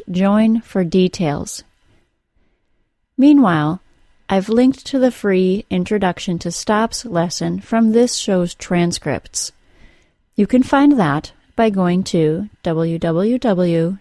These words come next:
dot pronuncian dot com slash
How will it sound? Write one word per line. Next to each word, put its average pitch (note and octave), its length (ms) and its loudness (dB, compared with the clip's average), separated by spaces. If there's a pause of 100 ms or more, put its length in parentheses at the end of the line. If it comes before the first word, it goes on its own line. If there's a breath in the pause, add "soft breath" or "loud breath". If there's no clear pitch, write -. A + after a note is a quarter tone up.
(100)
dot D#3+ 340 -4
pronuncian F#3+ 960 0
dot E3 380 -2
com F3 540 0 (160)
slash D3+ 580 -4